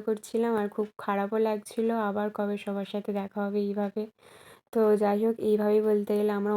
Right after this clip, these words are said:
অনেকক্ষণ ধরে প্রায় এক ঘন্টা গল্প করেছি। তো গল্প করার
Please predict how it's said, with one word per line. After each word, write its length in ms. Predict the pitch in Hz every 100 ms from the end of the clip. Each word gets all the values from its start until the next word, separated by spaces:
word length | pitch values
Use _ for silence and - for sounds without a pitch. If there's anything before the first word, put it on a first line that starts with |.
| 202
অনেকক্ষণ 400 | 202 202 - 214
ধরে 120 | 214 214
প্রায় 180 | 214 208 202 196
এক 60 | 196
ঘন্টা 280 | 202 196 196 202
গল্প 200 | 196 190 208 202
করেছি। 420 | 208 208 208 240 269 - - - _
তো 60 | 220 196
গল্প 220 | 196 190 208 214
করার 240 | 214 226